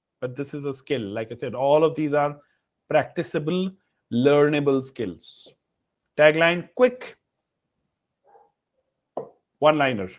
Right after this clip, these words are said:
Does anybody have an idea in their head right now? Anybody? Rough idea, I agree. I understand. Not very well formed.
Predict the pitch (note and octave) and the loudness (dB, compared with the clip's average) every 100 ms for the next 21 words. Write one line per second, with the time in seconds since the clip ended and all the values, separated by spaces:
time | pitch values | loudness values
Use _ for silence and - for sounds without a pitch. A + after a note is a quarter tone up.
0 | _ _ _ _ _ F#3+ G3 G#3 D4+ F4+ | _ _ _ _ _ -2 0 0 2 2
1 | F4+ F4+ F#3 E3 G#3 B3 B3 A#3+ F#3+ F3+ | 0 2 2 4 0 -2 -4 -6 -6 -6
2 | G3+ G#3 G#3 D4 - _ _ _ _ _ | -6 -6 -8 -14 -16 _ _ _ _ _
3 | _ _ _ _ _ _ F#4+ F#4+ F#4+ _ | _ _ _ _ _ _ _ -20 _ _
4 | _ _ A#4+ _ _ _ _ _ _ _ | _ _ _ _ _ _ _ _ _ _
5 | D#3+ G#3 A#3 D4+ _ _ _ _ _ _ | -6 -4 -6 -8 _ _ _ _ _ _
6 | _ _ _ _ _ _ _ _ _ C#4+ | _ _ _ _ _ _ _ _ _ -6
7 | - F3 C#3+ D3 C3 B2+ C#3 C#3+ D3 D#3+ | -2 -2 -2 -6 -4 -4 -4 0 0 0
8 | F3+ B2+ D3+ B3+ _ _ - D3+ D#3 D#3 | -4 -4 -4 -10 _ _ -4 -2 0 0
9 | D3 D3+ D3+ C3 G3 | 0 -2 -4 -6 -8